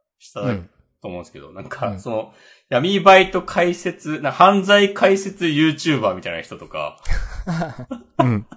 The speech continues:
Speaker 2: はい。
Speaker 1: なんか、あと、なんか、都市で、その、八神とかの流れで、なんか、
Speaker 2: うん。
Speaker 1: 都市伝説系YouTuberとか、
Speaker 2: うん。
Speaker 1: <laughs> なんかよくサジェストされるんですけど。
Speaker 2: うん。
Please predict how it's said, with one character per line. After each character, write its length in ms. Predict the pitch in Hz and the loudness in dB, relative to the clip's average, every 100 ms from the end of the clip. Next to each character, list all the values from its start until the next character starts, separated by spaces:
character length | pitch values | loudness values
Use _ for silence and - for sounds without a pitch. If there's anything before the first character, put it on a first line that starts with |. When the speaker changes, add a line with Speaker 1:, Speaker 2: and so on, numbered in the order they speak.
| - _ _ - 185 262 262 | -20 _ _ -14 -10 -10 -6
Speaker 2:
は 100 | 123 | -8
い。 80 | 87 | -4
Speaker 1:
な 140 | 143 120 | -2 -2
ん 80 | |
か、 340 | - 101 85 - | -2 -2 -2 0
あ 140 | 151 | 0
と、 420 | 151 123 101 - _ _ _ _ _ _ | 2 -2 -4 -8 _ _ _ _ _ _
な 100 | 127 | -10
ん 40 | 120 | -8
か、 100 | 113 - | -10 -12
都 120 | 135 | -12
市 220 | 135 156 | -6 -6
で、 200 | 170 - - | -6 -10 -8
そ 160 | 143 | -6
の、 80 | 151 - _ | -6 -8 _
八 200 | 160 180 | 4 6
神 260 | 202 185 143 | 8 6 4
と 100 | 127 | -2
か 180 | 123 107 | -2 -2
の 20 | |
流 380 | 101 101 110 113 | -2 2 2 0
れ 60 | |
で、 280 | 101 90 - | -4 -6 -4
な 80 | 127 | -6
ん 40 | - | -4
か、 260 | 123 95 | -2 -2
Speaker 2:
う 40 | 85 | -4
ん。 80 | - _ _ | -14 _ _
Speaker 1:
都 120 | 147 | -8
市 260 | 135 180 156 | -4 -4 2
伝 260 | 175 180 175 | 4 4 2
説 400 | 175 - 156 151 | -4 -4 -6 -2
系 320 | 160 147 147 | 2 2 2
YouTuber 840 | 139 143 139 - 139 107 92 85 | 2 -2 -4 -6 -6 -2 -4 -4
と 60 | - | -10
か、 320 | 87 82 87 | -8 -8 -6
Speaker 2:
う 40 | - | -2
ん。 40 | |
Speaker 1:
<laughs> 240 | 170 135 101 | 2 2 2
な 60 | |
ん 20 | |
か 60 | 101 | -6
よ 100 | 110 | -10
く 80 | - | -10
サ 180 | - 98 | -10 -8
ジ 100 | 101 | -10
ェ 40 | |
ス 100 | - | -12
ト 80 | 107 | -6
さ 120 | 101 | -6
れ 80 | 98 | -4
る 80 | 101 | -10
ん 60 | |
で 60 | 92 | -14
す 120 | - | -18
け 80 | 92 | -18
ど。 260 | 87 87 _ | -16 -20 _
Speaker 2:
う 140 | 127 107 | -10 -10
ん。 200 | 90 | -10